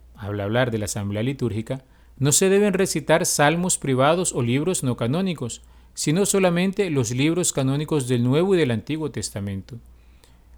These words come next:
Por tanto, el libro canónico vendría a equivaler al conjunto de los libros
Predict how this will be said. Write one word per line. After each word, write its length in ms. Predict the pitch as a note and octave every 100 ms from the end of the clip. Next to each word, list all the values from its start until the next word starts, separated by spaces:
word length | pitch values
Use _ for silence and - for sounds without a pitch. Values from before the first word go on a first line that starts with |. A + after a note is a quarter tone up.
| -
Por 200 | D3 B2
tanto, 300 | D#3 F3 C3
el 60 |
libro 300 | G#2+ G#2 G#2
canónico 640 | - A#2 C#3+ C#3+ D3 F#3 G#3+ - - - - D3+
vendría 320 | D#3+ F3 A3
a 40 |
equivaler 400 | G#3 F3+ C#3+ E3+
al 100 | E3+
conjunto 540 | D3+ B2+ - A#2+ A2 D3+
de 60 |
los 140 | F#3+ D#3
libros 460 | D3+ F3+ G3+ -